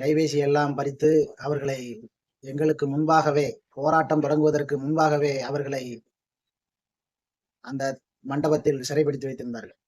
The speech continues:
அந்த அத்துமீறலை கண்டித்து ஐயா பே மணியரசன் அவர்கள் அத்துமீறி நடந்து கொண்ட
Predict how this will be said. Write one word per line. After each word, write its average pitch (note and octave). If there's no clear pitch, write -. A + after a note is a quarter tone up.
அந்த C#3
அத்துமீறலை D3
கண்டித்து C3+
ஐயா C#3
பே C#3+
மணியரசன் C#3
அவர்கள் C3
அத்துமீறி D#3+
நடந்து D3+
கொண்ட C#3